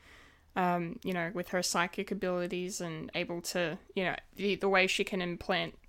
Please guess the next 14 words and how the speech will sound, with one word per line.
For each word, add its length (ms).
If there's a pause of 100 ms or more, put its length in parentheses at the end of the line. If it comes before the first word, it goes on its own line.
thoughts 460
and 160
visions 460
inside 400
a 40
person's 500
head 360
and 320
control 560
them 240
and 100
manip-, 400
manipulate 640
them. 340